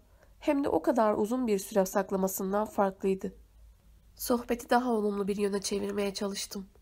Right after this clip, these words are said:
"Başından geçen onca şey hayret verici değil mi?" Babam başını salladı. "Sanırım olayları bütün ayrıntısıyla asla öğrenemeyeceğiz." Portman dedem sır saklamasını iyi biliyormuş ha. "Dalga mı geçiyorsun?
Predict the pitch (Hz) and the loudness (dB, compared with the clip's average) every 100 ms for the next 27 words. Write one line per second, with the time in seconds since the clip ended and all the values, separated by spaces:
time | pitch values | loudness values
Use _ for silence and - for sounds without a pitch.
0 | - - - - _ - 269 294 294 339 | -20 -20 -20 -20 _ -2 -2 0 -4 -2
1 | 339 254 247 - 269 247 226 220 220 220 | -2 -2 -2 -2 -2 -2 -2 -2 0 0
2 | 240 240 208 196 175 208 254 269 247 - | 0 0 0 0 -4 -2 -2 -2 -6 -10
3 | - _ - - - - - - 208 196 | -20 _ -20 -20 -20 -20 -20 -4 0 2
4 | 208 202 202 220 233 202 190 190 185 220 | 2 0 -2 -4 -6 -2 -2 -2 -6 -10
5 | - - - - - - - 294 320 392 | -20 -20 -20 -20 -20 -18 -6 0 2 2
6 | 277 226 208 208 233 233 269 240 202 190 | 4 4 4 2 -4 -4 -2 0 0 0
7 | - - 208 226 226 208 196 196 196 196 | -4 -2 2 2 2 0 0 0 -2 -2
8 | 190 185 185 190 - - _ _ _ - | -2 -2 -4 -6 -10 -18 _ _ _ -20
9 | - - _ - - - - 285 311 233 | -20 -20 _ -20 -20 -20 -4 -2 0 -2
10 | 208 196 214 226 - 233 - 196 196 185 | -2 0 0 0 -4 -2 -2 -2 0 0
11 | 190 208 208 196 180 170 170 - 196 226 | 0 -2 -2 0 0 0 -4 -4 -4 -4
12 | - _ _ _ _ _ _ _ _ _ | -10 _ _ _ _ _ _ _ _ _
13 | 202 190 185 220 247 208 - 185 175 - | 6 6 6 0 2 0 0 -2 -4 -8